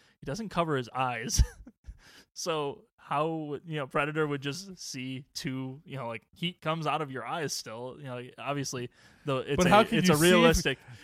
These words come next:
Speaker 2: but
Speaker 1: it's, it's a realistic, you know, situation,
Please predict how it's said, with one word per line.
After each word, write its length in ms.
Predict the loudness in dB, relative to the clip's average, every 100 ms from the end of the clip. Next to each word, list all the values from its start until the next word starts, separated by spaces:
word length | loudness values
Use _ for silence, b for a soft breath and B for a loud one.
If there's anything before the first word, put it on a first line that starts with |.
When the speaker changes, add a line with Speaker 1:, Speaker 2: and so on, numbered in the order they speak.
| -6
Speaker 2:
but 100 | -4
Speaker 1:
it's, 200 | -6 -10 -6
it's 180 | -2 2
a 60 | 4
realistic, 760 | 6 6 6 4 0 -2 -4
you 260 | -12 -8 -6
know, 240 | -6 -6
situation, 800 | -6 -6 -4 -4 -2 -4 -4 -10